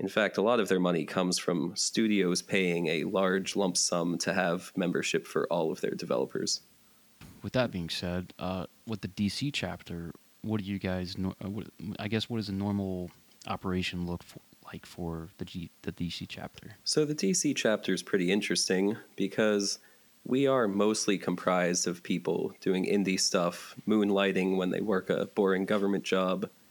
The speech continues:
Speaker 1: The only real studio in this area
Speaker 2: Yeah.
Speaker 1: is Bethesda,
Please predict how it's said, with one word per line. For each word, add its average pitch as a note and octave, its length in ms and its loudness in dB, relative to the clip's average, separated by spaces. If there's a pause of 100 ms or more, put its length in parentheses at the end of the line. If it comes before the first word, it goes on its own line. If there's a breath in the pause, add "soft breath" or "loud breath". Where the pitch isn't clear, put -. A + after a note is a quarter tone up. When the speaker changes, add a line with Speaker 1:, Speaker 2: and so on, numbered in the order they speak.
(480 loud breath)
Speaker 1:
The A#2 80 4
only A#2+ 180 4
real G#2+ 220 4
studio G#2+ 420 4
in F#2+ 80 4
this F2+ 160 2
area F#2 320 2
Speaker 2:
Yeah. - 60 2
Speaker 1:
is F2+ 100 0
Bethesda, G2 720 2